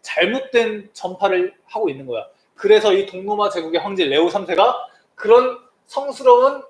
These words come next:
조각상을 가지고 이제 전파하는 것은 안 된다. 금지를 시킨 거야. 근데 얘네들은 잘못된 거, 잘못된 거라고는 알고 있는데 전파를 하려면 이 방법 말고 없는 거야. 워낙 게으르만족이 멍청이야 말이지.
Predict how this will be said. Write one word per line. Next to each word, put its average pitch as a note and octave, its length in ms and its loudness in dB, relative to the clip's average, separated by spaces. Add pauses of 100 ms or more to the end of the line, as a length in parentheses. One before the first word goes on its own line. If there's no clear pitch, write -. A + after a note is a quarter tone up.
(140)
조각상을 A#3+ 680 0
가지고 E3+ 360 -2
이제 F#3+ 400 2
전파하는 F#3 460 0
것은 G#3 220 -2 (220)
안 F3 220 -2
된다. F#3+ 520 2 (100)
금지를 A3 440 -4
시킨 F3+ 240 -16
거야. C3 200 -4 (460)
근데 A#3+ 340 -2
얘네들은 G3+ 500 0 (360)
잘못된 C4 640 -2
거, A#3+ 320 6 (380)
잘못된 B3+ 520 -4
거라고는 A3+ 460 4
알고 E3 320 2
있는데 D#3+ 560 -6 (520)
전파를 G#3+ 540 -4
하려면 G#3+ 500 -2 (480)
이 F3 80 -10
방법 B3+ 240 -4
말고 F#3+ 220 0
없는 F3 220 -8
거야. C3 360 -2 (180)
워낙 G#3+ 280 2
게으르만족이 G3 480 -4
멍청이야 E3+ 440 -4
말이지. B2 460 -6